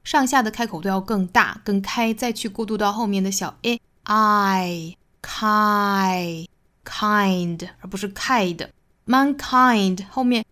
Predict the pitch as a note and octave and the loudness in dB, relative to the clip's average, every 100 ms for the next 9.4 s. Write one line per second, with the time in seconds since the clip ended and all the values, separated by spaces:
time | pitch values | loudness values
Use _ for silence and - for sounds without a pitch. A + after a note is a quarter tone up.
0 | _ G3+ G#3 G3+ G3 F#3+ G3 G3+ F#3+ D#3+ | _ -2 0 0 -2 -8 -4 -2 -2 -6
1 | F3+ G3 - G3 A3 A#3 G3+ A#3+ G#3+ F#3 | -8 -8 -6 0 2 0 -2 0 2 2
2 | F3 - F#3 - A#3 A3+ A#3+ A3+ _ - | 0 -8 -8 -4 -2 0 -2 -4 _ -6
3 | E4+ D#4+ C4+ A3+ - - - G#3 A3+ - | -2 0 0 -2 -4 -4 -4 -2 -2 -2
4 | A3 G3 F3 F#3 G3+ G#3 G3+ G3 G3 F#3+ | -4 -6 -4 -4 -2 -2 -2 -2 -2 -6
5 | - _ _ F#3+ F#3+ G3 - F#3 F#3+ F3+ | -12 _ _ -6 -6 -6 -6 -2 0 0
6 | F#3 F3+ _ - - D4 A3+ G3 - - | -2 -6 _ -6 2 4 4 0 -2 -4
7 | - - G3+ F3+ G3 F#3 G3 G#3 G3+ G#3 | -6 -8 -6 -4 -2 -2 -2 -4 -2 0
8 | A3 G3 E3+ - E3+ E3 G#3 F#3+ F#3+ E3+ | 0 -2 -6 -8 -8 -4 -2 -2 -2 -4
9 | F#3 G3 F3+ - | 0 2 0 -4